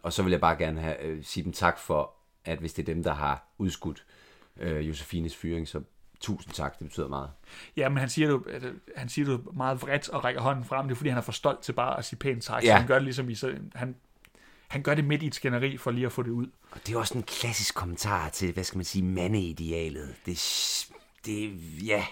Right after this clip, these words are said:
Speaker 2: Vi ser jo eksempler i den her sæson på toksisk maskulinitet.
Speaker 1: <laughs> Ja.
Speaker 2: Og, øh, og det er, øh, Bertramsen jo, øh, sammen med mange andre, øh, ikke så klædelige ting, også et godt eksempel på.
Speaker 1: Yes. Øhm, men hvad hedder det, øh,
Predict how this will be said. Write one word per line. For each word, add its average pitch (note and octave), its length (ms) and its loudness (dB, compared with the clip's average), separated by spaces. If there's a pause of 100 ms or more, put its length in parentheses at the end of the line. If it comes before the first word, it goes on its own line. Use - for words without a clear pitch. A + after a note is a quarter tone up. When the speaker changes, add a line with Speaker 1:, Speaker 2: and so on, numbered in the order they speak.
(160)
Speaker 2:
Vi C#3+ 80 -2
ser D#3+ 120 4
jo D#3 60 10
eksempler G3 420 2
i C3+ 60 0
den D3+ 160 2
her C#3 160 4
sæson C#3 360 0
på C3+ 120 -4 (240)
toksisk - 720 2
maskulinitet. C#3 840 6 (100)
Speaker 1:
<laughs> - 100 4
Ja. D3+ 80 12 (420)
Speaker 2:
Og, F3 380 10
øh, C#3+ 120 8 (720)
og D3 140 4
det E3+ 220 10
er, B2 260 4
øh, C3 80 0
Bertramsen C#3 540 6
jo, B2 120 -4 (380)
øh, D3+ 60 -16 (560)
sammen C3 240 -2
med A#2+ 80 -2 (100)
mange A#2+ 140 2
andre, D3+ 520 6
øh, A#2 360 -6 (960)
ikke D3+ 200 4
så A#2 100 -2
klædelige C3 320 4
ting, C3 260 0
også C3+ 220 0
et A#2+ 40 -16
godt B2 160 -6
eksempel - 320 -10
på. - 300 -14
Speaker 1:
Yes. F2+ 460 4 (520)
Øhm, F#2+ 680 12 (480)
men A2+ 160 10
hvad A2+ 120 10
hedder A#2+ 220 12
det, G2+ 360 10
øh, F#2+ 420 8